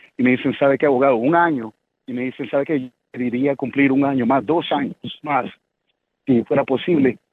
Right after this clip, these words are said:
para que me quiten del registro de agresores sexuales", porque eso es algo, eh, casi imposible para, para la vida del, del ciudadano. O sea, lo que hace es que la persona tiene que registrarse con la Policía Estatal de Maryland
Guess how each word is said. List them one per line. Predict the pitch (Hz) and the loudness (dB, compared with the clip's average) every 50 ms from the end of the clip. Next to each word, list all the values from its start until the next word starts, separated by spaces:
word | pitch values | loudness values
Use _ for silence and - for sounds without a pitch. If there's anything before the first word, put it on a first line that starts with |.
| _ | _
para | - 147 131 127 | 0 0 0 2
que | 107 139 | 0 0
me | 123 110 - | -2 -2 -4
quiten | - - 165 165 - 170 160 156 151 139 - _ _ _ | -4 -2 -2 0 2 2 2 2 0 -2 -6 _ _ _
del | 131 110 127 123 110 104 104 - | 0 4 4 4 4 2 0 -2
registro | 101 101 110 123 - - 147 135 131 | -2 0 0 0 0 2 2 2 4
de | 120 107 | 4 2
agresores | 101 - - - - 131 123 110 | 2 0 -2 -2 0 0 0 0
sexuales", | - 113 - - 156 147 131 - - - - _ _ _ _ _ _ _ | 0 -2 -2 0 2 2 2 0 -2 -6 -12 _ _ _ _ _ _ _
porque | - 135 131 110 123 113 107 120 | 2 2 2 4 4 2 2 2
eso | 127 - - 165 156 | 0 0 0 2 2
es | 147 151 170 175 - - | 4 4 2 0 -2 -4
algo, | - 120 131 151 170 165 196 202 190 - - - _ _ _ _ _ | -4 -2 2 2 2 4 4 2 0 0 -6 -18 _ _ _ _ _
eh, | - 139 135 127 123 120 120 120 127 127 - - - | 2 4 6 6 6 6 4 4 2 2 -2 -6 -4
casi | - 151 151 139 - - 175 | 0 0 0 0 -2 -2 0
imposible | 170 160 - - 113 - - - - 190 170 156 156 143 135 127 120 - - - _ _ _ _ _ - | 0 0 0 -2 -4 -6 -4 -4 -2 -2 0 2 4 4 4 2 0 -4 -12 -20 _ _ _ _ _ -4
para, | 127 120 117 101 | -4 -2 -2 0
para | - 120 113 104 | 0 2 2 4
la | 98 92 92 | 4 4 4
vida | 110 123 131 123 117 107 104 | 4 2 2 0 0 -4 -6
del, | 98 98 95 90 | -4 -4 -4 -4
del | 107 95 85 - | -4 -6 -6 -4
ciudadano. | - 104 92 92 117 127 120 92 76 73 | -4 -2 0 2 2 2 2 2 -2 -6
O | 78 | -6
sea, | - - 113 | -2 -2 0
lo | 101 101 98 | 0 -2 -2
que | - 117 113 | 0 2 4
hace | 127 135 131 - 147 139 | 4 4 2 2 2 2
es | 123 - | 2 2
que | - 143 123 - - - - _ - | 0 0 0 0 -4 -12 -20 _ -2
la | 131 123 | 0 0
persona | - 107 - - 139 143 139 | 0 -2 -2 -2 0 0 0
tiene | 131 - 143 139 143 | 0 0 0 0 0
que | - - 139 | 0 -2 -4
registrarse | 135 - - 120 98 - - - - 123 135 135 127 - - 147 | -6 -6 -6 -6 -6 -6 -8 -6 -4 -2 -2 -2 -2 -4 -4 -4
con | - 123 113 | -4 -4 -6
la | 98 | -8
Policía | - - 107 95 87 - - 131 127 117 | -8 -6 -6 -6 -6 -4 0 2 2 2
Estatal | - 113 98 - 113 110 | 2 0 -4 -2 -2 -2
de | 95 92 | -2 -2
Maryland | 104 160 208 208 202 202 202 202 202 196 | 0 0 0 0 0 2 2 2 2 2